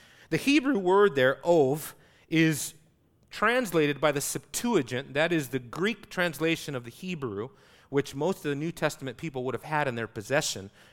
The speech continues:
at this time, is, uh, agastrophuthos. Agastrophuthos, just an ugly Greek word, but anyway, it means, it's rendered in English by the lexicons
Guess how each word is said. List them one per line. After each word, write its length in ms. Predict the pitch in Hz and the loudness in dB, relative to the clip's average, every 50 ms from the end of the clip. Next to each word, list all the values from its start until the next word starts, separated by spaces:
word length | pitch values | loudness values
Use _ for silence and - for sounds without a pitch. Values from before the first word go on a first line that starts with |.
| _ | _
at 160 | - 117 - - | -8 -8 -6 -6
this 140 | 113 - | -12 -12
time, 480 | - - 135 165 190 190 147 120 120 123 - _ _ _ _ _ _ _ _ _ | -12 -6 -2 -2 0 0 0 -4 -6 -10 -16 _ _ _ _ _ _ _ _ _
is, 380 | 160 165 160 156 151 - - - - - _ _ _ _ _ 139 | 2 4 4 4 2 0 -6 -14 -20 -20 _ _ _ _ _ 0
uh, 280 | 127 127 123 123 123 - - _ | 2 2 2 2 0 -4 -6 _
agastrophuthos. 1700 | 147 131 127 165 165 165 - - - - 175 156 - - - - _ _ 151 147 170 202 185 - - 113 92 87 - - - - - - | -6 -2 0 0 0 0 0 -4 -4 -4 -4 -4 -4 -10 -20 -20 _ _ -6 -2 -2 -2 0 -2 -2 -4 -4 -6 -10 -12 -14 -14 -14 -12
Agastrophuthos, 800 | 123 120 - 165 175 - - 151 139 143 170 147 - 110 92 - _ - | -12 -4 -2 -2 -2 -2 -4 -8 -6 -6 -8 -6 -8 -10 -10 -10 _ -18
just 180 | - 170 - - | -18 -18 -16 -16
an 80 | - _ _ _ _ - | -20 _ _ _ _ -6
ugly 280 | 233 254 220 147 123 104 | -6 -4 -2 -2 -4 -4
Greek 320 | 101 - 123 131 104 - | -4 -6 -6 -6 -6 -6
word, 280 | 117 117 107 85 - - | -6 -6 -6 -6 -6 -10
but 80 | - - | -6 -4
anyway, 240 | 160 147 135 101 82 - - - _ _ _ _ _ _ _ _ _ _ _ _ _ _ - - | -2 -2 -2 -2 -6 -10 -20 -20 _ _ _ _ _ _ _ _ _ _ _ _ _ _ -8 -4
it 200 | 160 160 - - | -4 -4 -2 0
means, 480 | 175 185 190 185 180 170 143 - - - - - _ _ _ _ | 0 2 2 4 2 2 0 -2 -6 -8 -14 -20 _ _ _ _
it's 200 | - 151 - - | -2 -2 -2 -2
rendered 640 | 147 131 131 143 165 190 226 233 226 233 226 208 208 - | -8 -6 2 6 6 6 6 6 4 4 4 2 0 -4
in 200 | - 165 147 156 - _ | -4 -4 -4 -4 -6 _
English 720 | - 220 240 240 226 190 151 139 123 120 120 - - - - - _ _ _ _ _ _ _ _ - | -2 2 2 4 4 4 4 4 4 4 0 -2 -10 -12 -14 -20 _ _ _ _ _ _ _ _ 4
by 120 | 156 147 139 | 4 4 4
the 120 | 135 127 | 4 2
lexicons 920 | 143 170 220 - - - 175 - - 135 127 113 110 107 107 113 113 - | 0 0 0 0 -2 -6 -4 -6 -4 -4 -4 -2 -2 -4 -6 -8 -10 -14